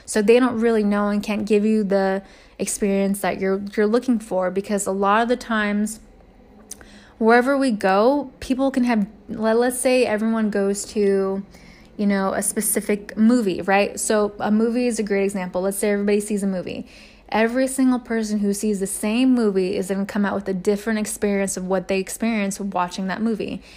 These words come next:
And I know all of you have experienced that as well. It's the same thing as making a choice in your life and listening to yourself. You know, we can keep listening to ourselves all day long,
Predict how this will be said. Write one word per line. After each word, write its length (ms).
And 160
I 120
know 220
all 220
of 60
you 160
have 240
experienced 480
that 140
as 120
well. 200
It's 180
the 60
same 360
thing 160
as 120
making 260
a 60
choice 380
in 60
your 120
life 260
and 200
listening 340
to 120
yourself. 520
You 60
know, 180
we 140
can 200
keep 220
listening 420
to 60
ourselves 400
all 300
day 200
long, 520